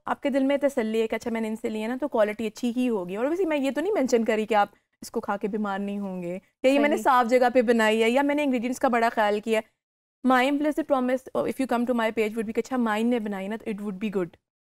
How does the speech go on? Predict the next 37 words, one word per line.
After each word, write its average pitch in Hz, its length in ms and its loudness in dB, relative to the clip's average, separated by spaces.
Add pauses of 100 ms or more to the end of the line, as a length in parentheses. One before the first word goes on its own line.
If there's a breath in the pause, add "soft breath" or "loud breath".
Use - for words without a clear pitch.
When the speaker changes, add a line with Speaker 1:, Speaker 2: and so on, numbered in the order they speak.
(180)
Speaker 2:
ये 226 60 -2
Speaker 1:
Because 294 180 4
लोगों 262 240 4
की 294 140 2
एक 339 140 2
ट्रस्ट 262 280 2
बिल्डिंग 269 320 4
हो 233 140 2
गई 190 140 0
है, - 20 2
Speaker 2:
बिल्कुल, 190 440 -2
Speaker 1:
ठीक 233 120 -6
है? 277 60 0
Speaker 2:
बिल्कुल। 185 380 -8
Speaker 1:
Then 262 380 2 (220)
लो-, 240 140 0 (140)
लोगों 247 260 2
के 269 140 -2
माइंड 220 280 -2
में 226 100 -4
ये 226 120 -2
है 214 200 -2
कि 233 120 -4
अच्छा, 214 420 -4 (280)
कभी-कभी 240 320 -2
ऐसा 254 220 -2
होता 262 180 -2
है 302 40 -4
कि 302 100 -12
कुछ 269 160 -6
चीज़ें 254 300 -4
हम 254 200 -2
इंटेंशनली 233 440 -4
नहीं 294 140 -8
कर 240 160 -6
रहे 208 120 -6
होते, 214 280 -10